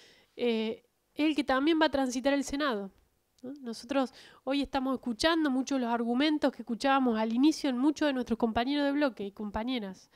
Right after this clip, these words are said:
con dudas, con cuestionamientos, con mucha ignorancia, eh, con falta de información, con prejuicios. Entonces creo que también hay que poder, cuando miramos en perspectiva nuestro proceso,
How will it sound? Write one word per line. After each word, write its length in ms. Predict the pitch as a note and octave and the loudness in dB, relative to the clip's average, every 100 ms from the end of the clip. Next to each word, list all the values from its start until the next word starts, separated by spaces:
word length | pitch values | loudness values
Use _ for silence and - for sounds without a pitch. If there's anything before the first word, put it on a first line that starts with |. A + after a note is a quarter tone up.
| - - - | -20 -20 -16
con 200 | - G3+ | -8 -4
dudas, 460 | A#3 E4 D#4+ C#4+ C#4 | 0 2 4 2 0
con 180 | C4+ A#3 | -4 -4
cuestionamientos, 920 | A3 A#3 G#3+ A3+ D4 D4+ C4+ B3+ B3 | -2 -2 -4 -2 0 0 -2 -2 -2
con 220 | - A3 | -6 -8
mucha 240 | G#3+ A#3+ B3 | -6 -4 -2
ignorancia, 880 | A3 G#3+ A#3+ C#4+ C#4 - C4 B3 B3 _ - - - | -2 0 2 2 0 -2 -8 -10 -12 _ -20 -20 -12
eh, 180 | G#3 G3+ | -10 -6
con 220 | A3 G#3 | -6 -2
falta 320 | B3+ B3+ B3 | 0 0 0
de 60 | A#3+ | -2
información, 800 | A3 A#3 G#3 G3 - D4+ C#4+ A#3 | -4 -6 -6 -6 -2 0 0 -2
con 220 | A3 G#3 | -6 -6
prejuicios. 800 | G#3 F#3+ D4 C#4 - B3 A#3+ _ _ - - - - _ | -8 -2 0 0 -2 -8 -8 _ _ -20 -20 -20 -20 _
Entonces 280 | A#3 C4+ C#4 | -8 -6 -2
creo 160 | E4 F4 | 0 0
que 100 | E4+ | 2
también 380 | D4 D4 F4 | 4 4 4
hay 100 | F4 | 4
que 120 | D4+ A#3 | 2 2
poder, 440 | C4+ C#4+ D4+ - - | 4 6 4 0 -4
cuando 260 | A#3 A3+ | -2 -2
miramos 360 | A#3 C4+ E4+ D#4 | -2 0 2 2
en 80 | B3+ | 2
perspectiva 560 | C4+ C4 C4 D4+ D4+ | 0 0 -2 0 2
nuestro 240 | C#4+ C4+ C#4 | 2 0 -2
proceso, 760 | C#4 C4 D#4 - E4 - - | -2 0 -2 0 0 -2 -6